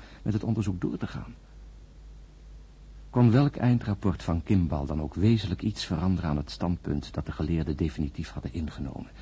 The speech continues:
De planeteneter bestond voor hen niet, omdat hij niet kon bestaan in hun systeem. Er kon geen woord meer bij, er kon geen woord meer af. Ah ja, toen ik Kimball daar voor me zag zitten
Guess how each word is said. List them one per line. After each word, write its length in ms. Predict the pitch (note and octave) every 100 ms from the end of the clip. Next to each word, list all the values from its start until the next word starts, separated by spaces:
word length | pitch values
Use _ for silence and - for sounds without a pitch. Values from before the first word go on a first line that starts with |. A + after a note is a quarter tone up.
| - - - -
De 100 | A#2
planeteneter 720 | B2 A#2+ A#2 A#2+ - G2 F#2+
bestond 380 | G2 - - G#3+
voor 140 | -
hen 100 | D3
niet, 200 | D3 A#2+ - - - - -
omdat 280 | - C#3+ C#3+
hij 100 | C3
niet 160 | C3 -
kon 260 | F3+ F#3+
bestaan 400 | A#2 G#2 - F2
in 80 | D#2+
hun 140 | E2 E2
systeem. 540 | - - F#2+ D2+ - - - - - - - - - -
Er 100 | -
kon 140 | G#2+
geen 140 | G2
woord 160 | G#2 C3
meer 140 | G2+
bij, 380 | F2 A#2 C#3 D#3 - - - -
er 80 | -
kon 140 | G2+ G2+
geen 120 | F#2
woord 180 | G#2 A2
meer 120 | G#2
af. 280 | F2+ D#2+ - - - - - - - - - - - - - - - - - - - - - - - - - - - -
Ah 140 | G#2
ja, 260 | A2 G#2+ D#2+ D2+ - - - - - - - - - - -
toen 160 | - F#2+
ik 80 | F2+
Kimball 320 | A2 A2 F#2
daar 180 | F2+ E2+
voor 220 | D#2+ G#2
me 80 | A2
zag 160 | G2+ G2+
zitten 320 | G#2 G2